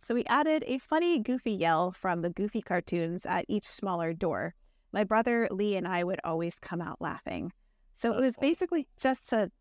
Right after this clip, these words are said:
Speaker 1: make you smile before you left the attraction. So that, that's all it wa-, that's all it is. <laughs>
Speaker 2: Yeah.
Speaker 1: So.
Speaker 2: That, that, funny enough, I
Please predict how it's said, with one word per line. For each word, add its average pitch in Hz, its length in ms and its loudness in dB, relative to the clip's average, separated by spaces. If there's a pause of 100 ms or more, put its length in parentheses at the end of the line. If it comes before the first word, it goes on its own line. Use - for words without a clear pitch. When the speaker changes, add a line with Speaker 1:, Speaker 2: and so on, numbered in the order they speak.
(120)
Speaker 1:
make 190 320 -4
you 180 100 0
smile 180 520 -2
before 196 480 -2
you 170 180 -2
left 160 280 -4
the 175 120 0
attraction. 156 720 -2 (560)
So 165 440 0
that, 175 180 0 (140)
that's 160 240 -4
all 151 160 -2
it 139 100 -2
wa-, 165 180 -4
that's 202 220 0
all 277 160 6
it 233 80 2
is. 240 220 2 (400)
<laughs> - 400 -14
Speaker 2:
Yeah. 92 240 0 (600)
Speaker 1:
So. 175 320 -4 (180)
Speaker 2:
That, 180 260 6
that, 139 220 2 (120)
funny 175 300 2
enough, 120 420 -2 (140)
I 131 340 0